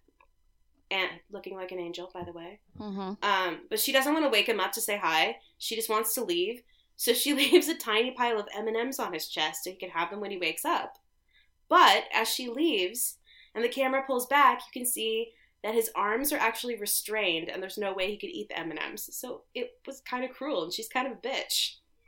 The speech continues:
Speaker 2: Yeah. That's rude. I'd be mad if someone put M and M's just out of my reach. <laughs>
Speaker 1: Yeah, like, he wakes up and there's just M and M's on his chest and he can't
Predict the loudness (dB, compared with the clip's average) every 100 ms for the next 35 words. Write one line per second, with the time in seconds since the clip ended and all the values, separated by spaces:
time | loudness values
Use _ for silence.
0 | _ _ _ -20 _ _ _ _ _ _
1 | _ -12 -2 0 0 -2 -6 -16 -20 -20
2 | _ _ -8 -8 -8 -8 -6 -2 0 2
3 | 0 0 0 0 0 -2 -4 -2 -2 -2
4 | -2 -4 -6 -8 -4 -4 -2 -2 -2 0
5 | 0 2 2 2 0 -2 -14 -20 -20 _
6 | _ 4 8 12 12 12 6 0 0 4
7 | 6 6 2 0 2 0 0 -6 0 2
8 | 4 2 0 0 0 0 0 -2 -2 -4
9 | 0 0 0 -2 4 2 4 2 2